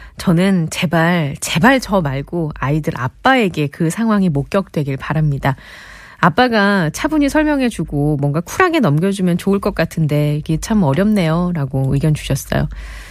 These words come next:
이게 아이들 아빠가 보는 게 저도 나을 것 같아요. 같은 남자니까 뭔가 좀 설명해줄 거 해주고,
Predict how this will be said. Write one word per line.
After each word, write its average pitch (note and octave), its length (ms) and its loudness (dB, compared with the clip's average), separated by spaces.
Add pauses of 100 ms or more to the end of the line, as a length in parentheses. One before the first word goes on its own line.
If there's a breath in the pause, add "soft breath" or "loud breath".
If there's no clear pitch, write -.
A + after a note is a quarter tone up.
(460 loud breath)
이게 G3+ 300 4
아이들 C#4 480 4
아빠가 C4+ 1000 0
보는 G#3+ 240 0
게 G#3+ 60 0
저도 D#3+ 300 -2
나을 C3+ 160 -2
것 - 120 -8
같아요. A#2+ 360 -6 (280)
같은 A#3 300 0
남자니까 C#3+ 840 0
뭔가 C#3 280 -2
좀 C3 320 -6
설명해줄 B3+ 540 2
거 - 120 -2
해주고, E3+ 540 -2